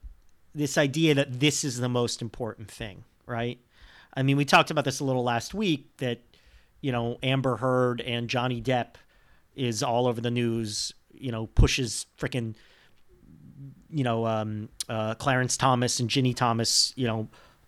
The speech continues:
plotting treason against the United States out of the news. Uh, you know, I, I, that's, there might be an element of that here. Uh, powerful people reveling as the world burns, you know, uh, uh, Nero fiddling while Rome burns. You could say that's here.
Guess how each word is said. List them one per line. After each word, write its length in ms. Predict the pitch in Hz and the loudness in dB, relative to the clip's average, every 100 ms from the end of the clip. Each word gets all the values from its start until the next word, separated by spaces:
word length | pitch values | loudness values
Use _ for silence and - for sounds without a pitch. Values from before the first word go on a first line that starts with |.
| - - - | -18 -14 -10
plotting 580 | - 147 123 120 120 110 | 2 6 8 6 0 -4
treason 400 | - - 135 117 | -4 0 2 2
against 260 | 113 110 - | -2 -4 -4
the 60 | 113 | -4
United 300 | 110 101 101 | -4 -4 -6
States 380 | - 104 - - | -6 -6 -6 -10
out 140 | 101 | -10
of 100 | 95 | -10
the 60 | 92 | -14
news. 320 | 92 117 - - - - - - - | -16 -16 -18 -20 -20 -20 -20 -6 6
Uh, 500 | 139 127 123 120 127 - | 10 10 10 8 4 -2
you 140 | 151 | 2
know, 240 | 139 135 135 131 | 4 4 0 -2
I, 100 | 135 | 2
I, 160 | 139 165 | 2 2
that's, 580 | 139 143 139 - - - - - - | 6 6 6 2 -2 -6 -16 -20 -4
there 140 | 151 156 | 2 6
might 160 | 151 | 6
be 80 | 160 | 6
an 60 | 139 | 6
element 320 | 131 131 123 | 6 6 2
of 40 | 120 | 2
that 180 | 117 - | 0 -2
here. 500 | - 170 180 233 269 _ _ _ - _ _ - | 2 6 6 6 2 _ _ _ -20 _ _ 0
Uh, 600 | 131 127 123 123 123 123 | 4 6 8 8 6 4
powerful 440 | 120 160 143 139 147 | 4 6 6 6 0
people 260 | 147 139 | 0 0
reveling 400 | 131 135 131 123 | 4 4 4 -2
as 100 | 123 | -4
the 80 | 120 | -4
world 260 | 117 117 110 | -2 -4 -4
burns, 380 | 113 101 - - | -6 -6 -10 -8
you 60 | |
know, 220 | 113 107 107 | -6 -6 -8
uh, 280 | 117 110 104 | -6 -6 -6
uh, 160 | 110 110 | -8 -4
Nero 340 | 120 127 123 | 0 2 2
fiddling 500 | 117 131 113 110 101 - | 0 -6 -6 -10 -12 -18
while 180 | - 107 | -14 -12
Rome 240 | 104 98 98 | -10 -12 -12
burns. 400 | 101 - 117 - | -14 -16 -16 -14
You 80 | 107 | -14
could 160 | 110 | -16
say 140 | - 107 | -14 -14
that's 200 | 104 - | -16 -18
here. 200 | 101 | -20